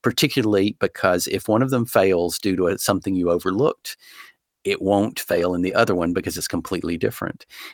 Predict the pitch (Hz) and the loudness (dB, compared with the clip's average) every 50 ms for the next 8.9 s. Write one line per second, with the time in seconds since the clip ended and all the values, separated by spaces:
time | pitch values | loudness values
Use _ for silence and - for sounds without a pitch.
0 | - 123 123 123 127 - - - - 151 156 165 170 160 143 143 143 - - - | -2 2 2 2 2 2 0 0 2 2 4 4 4 4 2 2 0 -2 0 0
1 | 110 107 104 101 - - 110 110 110 120 120 - - 110 95 - - 104 104 113 | 2 4 4 2 2 2 2 4 4 4 2 0 -2 -4 -4 0 0 2 2 2
2 | 101 - 104 95 85 98 92 95 98 - - - - - - 85 - - - 101 | 0 0 -2 -2 0 0 0 0 0 -2 -4 -6 -4 -4 -4 -4 -4 -2 2 2
3 | 95 92 92 92 - - - - - - - - - - - - - _ - 101 | 2 2 2 0 -2 -4 -4 -4 -6 -6 -8 -8 -8 -12 -18 -20 -10 _ -2 -2
4 | 95 90 - 95 98 - 95 92 90 92 87 92 - - - 85 - - - 87 | -2 -2 -2 -4 0 2 2 2 2 0 -2 -2 -4 -6 -6 -6 -6 -6 -6 -6
5 | - - - - - - - - 104 - - 123 - - - - 135 127 139 151 | -6 -8 -8 -8 -6 -6 -4 -2 -2 0 0 0 0 0 0 2 4 6 6 4
6 | 143 151 127 135 120 113 117 - - - 107 110 110 104 92 - - 92 85 87 | 4 2 4 4 4 4 4 0 0 2 4 4 4 2 0 -2 -2 -4 -4 -4
7 | 95 - - - _ - - - _ - - - - 123 135 135 135 123 117 113 | -4 -8 -12 -14 _ -20 -20 -20 _ -12 -4 0 4 4 6 6 6 4 4 2
8 | 110 107 - - 104 101 - - - 85 76 73 - - - - - | 2 0 2 4 4 4 4 2 -2 -4 -6 -6 -6 -6 -6 -6 -8